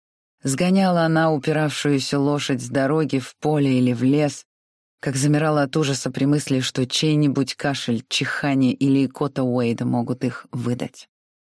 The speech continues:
О, эта черная дорога, по которой словно привидения двигались безмолвные тени, нарушая тишину лишь негромким стуком сапог по земле, позвякиванием уздечек,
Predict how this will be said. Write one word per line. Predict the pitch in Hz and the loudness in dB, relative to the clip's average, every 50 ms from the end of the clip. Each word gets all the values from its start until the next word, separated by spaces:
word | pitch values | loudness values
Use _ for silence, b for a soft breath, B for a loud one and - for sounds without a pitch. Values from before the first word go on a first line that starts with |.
| _ _ _ _ _ _ _ _ _ _ _ _ _ _ - | _ _ _ _ _ _ _ _ _ _ _ _ _ _ 0
О, | 180 185 180 | 2 2 4
эта | 170 170 165 170 165 | 4 2 2 2 0
черная | - - - 160 160 151 147 151 143 143 143 | 0 0 0 2 2 2 2 2 2 4 4
дорога, | 127 147 143 127 131 135 127 120 131 123 | 4 2 2 2 2 0 0 0 -2 -4
по | - 131 123 | -4 -4 -4
которой | - 127 120 - 131 131 131 123 | -4 -4 -2 -2 0 0 0 -2
словно | - - - 139 143 143 131 143 139 131 | -4 -2 -2 0 0 2 2 2 0 0
привидения | 131 147 147 139 139 139 123 143 151 151 151 147 143 131 127 120 | 0 0 2 2 2 2 2 2 2 2 4 4 4 4 4 2
двигались | 113 123 131 127 110 131 123 123 123 117 110 | 2 0 0 0 2 2 2 2 0 0 0
безмолвные | 131 127 117 113 131 131 131 127 123 113 123 127 123 127 123 | 0 0 0 2 2 2 2 2 0 0 2 2 2 2 2
тени, | 123 - - 147 143 139 135 123 107 - _ _ _ _ _ _ - | 0 0 0 2 4 4 4 2 0 -2 _ _ _ _ _ _ -2
нарушая | 143 135 135 135 - - 143 139 135 135 135 127 | 0 2 2 0 0 0 0 2 2 2 0 -2
тишину | - - 135 - - 139 135 143 143 139 | -2 -4 -4 -2 0 0 2 2 4 4
лишь | 135 135 131 127 - - - | 4 2 2 0 -4 -6 -4
негромким | - 120 135 123 120 127 135 131 127 127 - 127 123 117 | 0 0 0 2 2 2 2 0 0 0 0 -2 -2 -2
стуком | - - - 135 120 - 120 120 | -2 -4 -4 -4 -2 -2 -2 -4
сапог | 117 - - 120 117 - - 131 123 - - | -4 -4 -6 -6 -6 -4 -4 -4 -6 -6 -6
по | - 123 | -4 -4
земле, | 117 113 117 120 127 127 131 139 143 131 - _ _ _ _ _ _ _ _ | -2 0 2 2 4 4 4 2 2 0 -4 _ _ _ _ _ _ _ _
позвякиванием | 139 139 131 120 123 139 131 127 131 - 131 123 127 127 123 120 120 | -4 -4 -2 -2 0 0 0 0 0 -2 0 2 2 2 4 4 4
уздечек, | 120 117 113 110 113 135 135 127 - - 120 - - | 2 0 0 -2 0 0 0 0 0 -4 -8 -10 -14